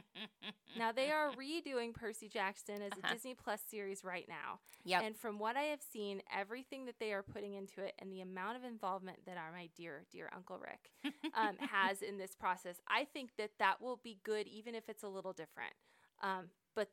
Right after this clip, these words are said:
Speaker 1: the first attempt, even, even Rick Riordan has come out and said how terrible
Speaker 2: Mm-hmm.
Speaker 1: those were.
Speaker 2: Mm-hmm.
Speaker 1: And they're usually under contract to not say anything.
Speaker 2: Right.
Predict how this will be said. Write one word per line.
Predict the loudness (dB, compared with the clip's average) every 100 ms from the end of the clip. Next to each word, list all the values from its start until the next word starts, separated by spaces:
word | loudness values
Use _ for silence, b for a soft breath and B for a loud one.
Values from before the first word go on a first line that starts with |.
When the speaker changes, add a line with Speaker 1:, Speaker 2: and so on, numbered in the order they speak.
| -2
Speaker 1:
the | -4
first | -2 -2 -2 -2 -6 -4
attempt, | -4 -2 0 0 -2 -12 -14 _ _ _
even, | -8 -6 -2 -4 -4 -14
even | -10 -8 -8 -4
Rick | -4 -6 -14 -4
Riordan | 0 0 0 -4 -14 -16 b b
has | -4 -4 -4 -8
come | -4 -2
out | 0 0 -2
and | -8
said | -4 -4
how | -4 -4 -6 -6 -10 -2
terrible | 0 2 2 0 -2
Speaker 2:
Mm-hmm. |
Speaker 1:
those | -2 -4 -6
were. | -6 -8 B B
Speaker 2:
Mm-hmm. | -4
Speaker 1:
And | 0
they're | 0
usually | 0 -4 -4 -2 -2 -2 -8 _ _ -20 _
under | 0 0 0
contract | -2 2 2 6 4 4
to | -2
not | 0 0 0
say | -2 -2
anything. | -2 -8 -6 -6 -8 -2
Speaker 2:
Right. | 0 0 -2